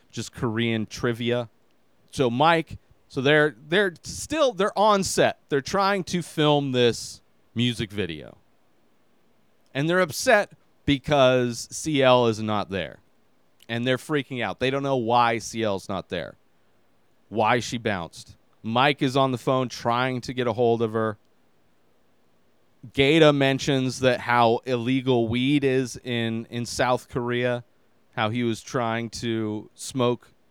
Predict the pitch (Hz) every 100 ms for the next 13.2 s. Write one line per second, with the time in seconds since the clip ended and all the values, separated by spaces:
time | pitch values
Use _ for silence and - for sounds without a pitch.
0 | _ _ _ _ _ _ 107 123 123 120
1 | 117 120 123 117 107 104 117 117 113 113
2 | 113 113 110 - 113 - 110 98 - 127
3 | 113 110 110 110 110 110 113 110 107 110
4 | _ _ _ _ _ _ _ _ _ _
5 | _ _ _ _ _ _ _ _ _ _
6 | _ _ _ _ _ _ _ _ _ _
7 | _ _ _ - 120 127 123 123 120 -
8 | - 135 127 123 113 - _ _ _ _
9 | _ _ _ _ _ _ _ _ 113 135
10 | 147 156 143 139 110 107 - 117 101 123
11 | 127 123 120 117 113 117 110 - 151 147
12 | - 117 104 104 90 - 147 147 - 104
13 | 92